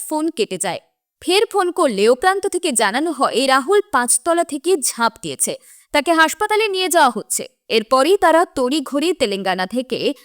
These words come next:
প্রয়াগরাজ ছুটে আসেন, কিন্তু শেষ রক্ষা হলো না। কলেজ কর্তৃপক্ষের দিকেও অভিযোগের আঙুল তুলছেন মৃত পড়ুয়ার মা। তার অভিযোগ, কলেজের তরফে এখন বলা হচ্ছে যে বিগত ছ মাস ধরে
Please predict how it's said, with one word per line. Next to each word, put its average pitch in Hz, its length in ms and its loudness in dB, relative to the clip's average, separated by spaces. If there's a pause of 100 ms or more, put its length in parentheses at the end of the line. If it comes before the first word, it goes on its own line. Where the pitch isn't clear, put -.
(160)
প্রয়াগরাজ 311 580 2 (100)
ছুটে 190 300 -8
আসেন, 165 360 -10 (160)
কিন্তু 240 240 0
শেষ 269 400 -4
রক্ষা 262 440 -2 (100)
হলো 165 200 -4
না। 156 180 -4 (380)
কলেজ 294 300 2
কর্তৃপক্ষের 370 600 0
দিকেও 339 340 0
অভিযোগের 294 460 0 (100)
আঙুল 262 340 0
তুলছেন 320 500 -2
মৃত 208 300 -2
পড়ুয়ার 285 540 2
মা। 170 260 -4 (320)
তার 294 200 4
অভিযোগ, 294 460 0 (100)
কলেজের 339 420 2
তরফে 392 300 0
এখন 370 300 0
বলা 214 320 -2
হচ্ছে 269 460 -4
যে 277 160 -4
বিগত 285 400 -2 (100)
ছ - 180 -8
মাস 330 460 2
ধরে 165 240 -8